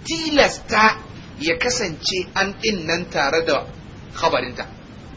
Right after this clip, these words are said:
Amma kaga asa an ce akwai da illa yakan iya zuwa, amma ita hara ba zaɓi, dole ne khabar ɗinta ya kasance da an.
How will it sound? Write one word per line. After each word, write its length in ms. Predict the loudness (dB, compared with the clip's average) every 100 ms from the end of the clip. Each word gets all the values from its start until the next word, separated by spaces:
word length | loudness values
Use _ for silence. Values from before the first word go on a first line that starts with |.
| -16 -14 -14 -16 -16 -16 -14 -14 -14 -14 -16 -16 -16 -14 0 2
Amma 260 | 6 6
kaga 240 | 4 4 4 4
asa 260 | 4 4
an 140 | 2 0
ce 120 | 0
akwai 380 | 0 0 -2 -2 -8 -16 -14 -14 -14 -14 -14 -6
da 80 | -4 -2 0
illa 160 | 4
yakan 260 | 4 2 -2
iya 100 | 0
zuwa, 200 | 0 0 0 4
amma 280 | 6 6 4
ita 140 | 2
hara 300 | 4 6 8
ba 120 | 6
zaɓi, 280 | 4 0 -4 0 6
dole 360 | 10 10 8
ne 160 | 4 2
khabar 320 | 6 6 6
ɗinta 220 | 2 0 0
ya 60 |
kasance 400 | 0 -2 -2 2
da 100 | 6
an. 200 | 6 4